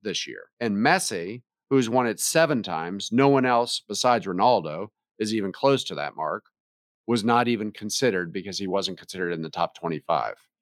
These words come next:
The second interesting thing I noticed was this is supposed to be the best player in the world in soccer.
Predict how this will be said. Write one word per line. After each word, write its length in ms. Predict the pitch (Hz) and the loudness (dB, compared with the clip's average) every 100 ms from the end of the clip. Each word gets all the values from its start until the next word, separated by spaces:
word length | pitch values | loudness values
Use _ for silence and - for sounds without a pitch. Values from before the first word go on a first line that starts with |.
| _ _ _ | _ _ _
The 80 | 139 | 2
second 380 | - 311 311 190 | 6 6 6 6
interesting 500 | 139 127 - 123 107 | 6 2 -2 -2 0
thing 180 | 110 | 0
I 80 | 104 | 0
noticed 560 | 101 95 92 113 - - _ _ _ | -2 -2 0 0 -2 -6 _ _ _
was 200 | - 139 | 0 2
this 180 | 226 269 | 2 2
is 140 | 226 - | 2 2
supposed 340 | - 160 - | 4 2 2
to 80 | 135 | 0
be 380 | 120 117 113 104 _ _ - | 2 2 0 -6 _ _ -4
the 80 | 117 | -2
best 520 | 85 131 160 - - | 2 2 2 -4 -6
player 480 | - 120 120 113 110 | 0 2 4 2 0
in 200 | 107 101 | -2 -4
the 80 | |
world 400 | 95 107 90 76 | 0 0 0 -4
in 100 | 73 | -10
soccer. 500 | 73 - 85 - - | -6 -2 0 -2 -10